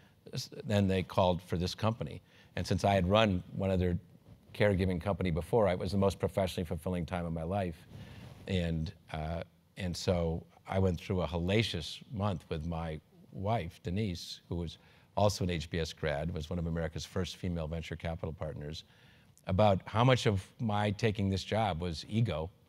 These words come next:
You wanna make some more money, wanna prove I can turn around a company, wanna run a bigger company, even though it was in another city, it was a total turnaround, my family wasn't gonna move, uh, versus how much of it was, was virtuous and had to do with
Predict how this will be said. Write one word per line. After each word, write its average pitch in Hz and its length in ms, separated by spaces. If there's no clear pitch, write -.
You 80 80
wanna 87 240
make 92 180
some - 140
more 90 120
money, 87 260
wanna 85 200
prove 98 220
I 90 100
can 87 160
turn 90 180
around 87 100
a 80 60
company, 90 420
wanna 80 200
run 90 200
a 90 40
bigger 87 240
company, 85 540
even 101 220
though 95 80
it 101 60
was 101 120
in 90 100
another 95 280
city, 92 420
it - 100
was 73 100
a 76 60
total 98 320
turnaround, 90 520
my 80 100
family 98 360
wasn't 90 280
gonna 87 160
move, 90 380
uh, 85 280
versus 98 320
how 98 100
much 92 180
of 85 80
it 90 120
was, 82 280
was 85 260
virtuous 101 540
and 78 80
had 76 180
to 82 60
do 80 160
with 78 160